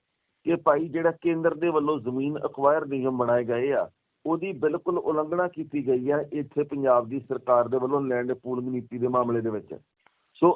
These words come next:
ਅਦਾਲਤ ਨੇ ਇਸ ਮਸਲੇ ਦੇ ਉੱਤੇ ਕੱਲ੍ਹ ਸੁਣਵਾਈ ਦੇ ਵਿੱਚ ਇਹ ਗੱਲ ਕਹੀ ਆ ਕਿ ਇਹਦੇ ਉੱਤੇ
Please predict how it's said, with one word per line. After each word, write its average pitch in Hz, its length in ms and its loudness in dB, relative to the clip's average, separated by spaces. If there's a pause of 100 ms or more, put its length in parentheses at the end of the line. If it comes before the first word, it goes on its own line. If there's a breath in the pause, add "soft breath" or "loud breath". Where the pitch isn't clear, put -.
ਅਦਾਲਤ 143 400 4
ਨੇ 185 160 2
ਇਸ 170 320 2
ਮਸਲੇ 147 340 -2
ਦੇ 156 60 0
ਉੱਤੇ 156 300 -2
ਕੱਲ੍ਹ 151 240 -2
ਸੁਣਵਾਈ 131 440 2
ਦੇ 143 100 -2
ਵਿੱਚ 143 200 -2
ਇਹ 156 100 -2
ਗੱਲ 131 220 0
ਕਹੀ 147 280 0
ਆ 123 140 4 (580)
ਕਿ 170 180 4
ਇਹਦੇ 175 220 4
ਉੱਤੇ 185 440 2